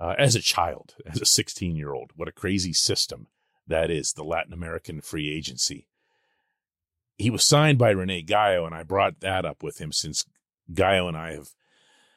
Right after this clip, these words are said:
been pretty tight for a lot of years now. And he lit up, and we started to have a brief talk, not just about that, but also about the way he's pitched. And it, it wasn't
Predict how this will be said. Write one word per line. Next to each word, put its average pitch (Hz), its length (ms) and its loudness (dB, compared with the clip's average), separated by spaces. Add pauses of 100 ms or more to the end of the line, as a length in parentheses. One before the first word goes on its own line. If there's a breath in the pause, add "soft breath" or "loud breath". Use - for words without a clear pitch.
(240)
been 92 180 2
pretty 98 260 2
tight 95 300 2
for 73 160 -12
a 76 60 -8
lot 87 180 2
of 78 60 -6
years 95 340 0
now. 57 280 -12 (1120)
And 82 360 0
he 78 280 -18 (340)
lit 101 260 4
up, 73 240 -4
and 110 100 -6
we 143 120 4
started 147 360 2
to 127 60 -2
have 117 220 0
a - 60 -14 (500)
brief 120 260 2
talk, 95 380 2 (180)
not 165 180 2
just - 240 2
about 90 300 0
that, 92 240 0
but 87 140 -8
also 95 360 2
about 73 340 -2 (460)
the - 80 -4
way 87 200 0
he's 82 260 -6
pitched. - 480 -6 (220)
And 123 140 2
it, - 100 -4
it 147 160 6
wasn't 113 420 2